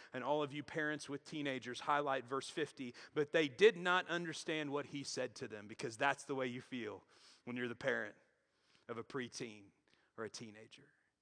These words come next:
But look what Jesus did, and this is the third thing that marked him, that Jesus grew up under the authority of his Father. "Then he went down with them and came to Nazareth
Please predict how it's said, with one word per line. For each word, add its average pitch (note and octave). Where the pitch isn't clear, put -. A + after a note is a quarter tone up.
But D3
look D#3
what D#3+
Jesus C#3
did, A2+
and A#2+
this C#3
is B2
the B2+
third C3
thing B2
that A#2
marked A2+
him, A2+
that G#2
Jesus C3+
grew B2+
up C3+
under B2+
the B2
authority A#2+
of A#2
his A#2+
Father. -
"Then E3+
he F#3
went F#3
down F3
with F#3+
them C3
and D3+
came F#3+
to G#3+
Nazareth D#3